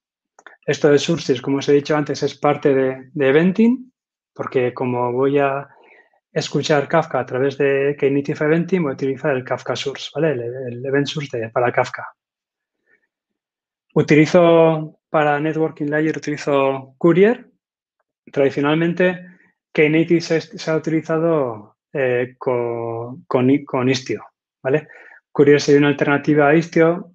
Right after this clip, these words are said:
bastante más liviana y está, está diseñado para trabajar con Knative, ¿vale? También tengo instalado algunos componentes para métricas y Zipkin para tracing, ¿vale? Entonces, explicado esto,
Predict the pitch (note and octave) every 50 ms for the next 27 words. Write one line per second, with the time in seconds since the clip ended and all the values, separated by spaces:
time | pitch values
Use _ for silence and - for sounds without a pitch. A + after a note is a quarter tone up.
0 | _ _ _ - C3 B2 - D3 C#3 D3 C#3+ C#3+ C#3+ C#3+ C3+ C3+ C#3 C#3 C#3 D#3+
1 | E3 E3 E3 E3+ F3 D#3 C3+ - - D3 C#3 C#3 C3+ C3 C3 D3 F3 D#3+ - -
2 | C3+ C3+ B2 C#3+ C#3 C#3 D3 D3 D3 C3+ B2+ - C3 B2 B2 - D3 C3+ B2+ -
3 | - _ _ _ _ _ _ _ _ - - C#3 B2+ B2+ C#3 C#3 C3+ B2+ B2 A#2+
4 | - B2 A2 G#2+ - _ _ _ _ _ _ - B2+ B2+ C#3+ D#3+ - _ _ _
5 | _ _ _ _ _ _ _ _ _ _ _ _ _ - D3 C3 C3+ C#3+ C3+ D3+
6 | D3+ D#3 D#3 - - D#3 D3 D3+ D#3 D#3 D3+ D#3 D#3+ D#3 D#3 - D#3+ D3+ C#3+ D3+
7 | D3 D3+ C#3+ D3 C#3+ - - D3 C#3+ C#3+ D#3 F#3 G3+ F#3 G#3+ G#3+ G#3 A#3 A#3+ A#3
8 | A#3 - - _ _ _ _ _ _ - C#3+ C3 B2+ B2 B2 B2+ B2 - D#3 D3
9 | - - - E3+ D#3+ D#3+ D#3 - - C3 A#2 A2+ - - A#2+ A#2+ A2+ - - -
10 | _ _ _ _ _ _ _ _ _ _ _ _ _ _ _ - B2 B2 B2+ -
11 | _ _ _ _ _ _ _ _ _ _ _ _ _ _ _ _ _ - C#3 B2+
12 | B2 - - D3 C#3+ C#3 F3 E3+ E3+ F3+ F#3+ F3+ - - F#3 F#3+ G#3 - _ _